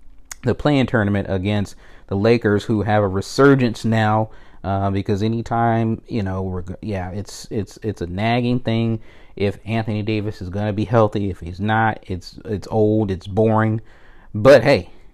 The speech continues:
he's healthy now, and the Lakers <laughs> have a shot, because if you got LeBron on board, he's healthy. You got A D on board, he's healthy. You got surrounding pieces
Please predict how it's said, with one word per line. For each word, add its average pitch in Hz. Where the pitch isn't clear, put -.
he's -
healthy 139
now, 139
and 104
the 98
Lakers 107
<laughs> -
have 127
a 120
shot, 110
because 101
if 90
you 92
got 95
LeBron 139
on 139
board, 127
he's 135
healthy. 131
You 98
got 92
A 98
D 151
on 143
board, 131
he's 135
healthy. 123
You 104
got 95
surrounding 131
pieces 131